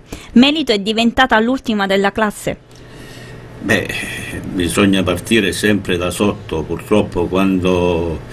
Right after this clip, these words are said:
Speaker 2: eh, nel calcio non si vive di allori, non si vive di gloria,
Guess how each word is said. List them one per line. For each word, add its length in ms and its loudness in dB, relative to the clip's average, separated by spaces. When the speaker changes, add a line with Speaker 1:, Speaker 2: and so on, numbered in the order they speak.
Speaker 2:
eh, 320 -6
nel 240 2
calcio 380 2
non 260 0
si 180 -2
vive 280 4
di 120 2
allori, 540 0
non 180 -4
si 180 -2
vive 260 2
di 140 0
gloria, 500 2